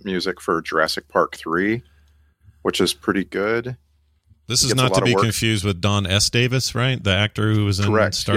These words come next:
Speaker 2: Stargate? Okay. Different guy.
Speaker 1: Yeah, um, he gets a lot of work coming out of The Matrix and then disappears.
Speaker 2: Weird.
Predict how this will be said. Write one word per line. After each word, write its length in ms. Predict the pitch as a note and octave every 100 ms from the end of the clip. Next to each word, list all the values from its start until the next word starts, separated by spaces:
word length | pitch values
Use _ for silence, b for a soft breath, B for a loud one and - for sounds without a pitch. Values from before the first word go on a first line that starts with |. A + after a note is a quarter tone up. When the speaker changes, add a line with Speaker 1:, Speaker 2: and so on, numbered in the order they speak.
| D2+
Speaker 2:
Stargate? 220 | A2+ A#2 E2
Okay. 200 | - C#2+ - - _ _ -
Different 240 | F#2 E2
guy. 160 | C2+ - - -
Speaker 1:
Yeah, 240 | A2 E2+ -
um, 240 | - G2 G2
he 80 |
gets 180 | B2+ D#3
a 60 | C3+
lot 600 | G#2 F#2 F#2 G2+ G#2+ A2
of 80 | G#2
work 360 | F#2+ G2 - -
coming 260 | G2+ F2
out 140 | F2 F2
of 60 |
The 40 | D#2
Matrix 480 | D#2+ F2 A#2 A2 -
and 180 | G2 F2
then 300 | E2+ D#2+ C#2+ - _
disappears. 640 | - G#2 A#2+ D3 B2+ - - - _ _ _ _
Speaker 2:
Weird. 380 | E2+ F#2 D#2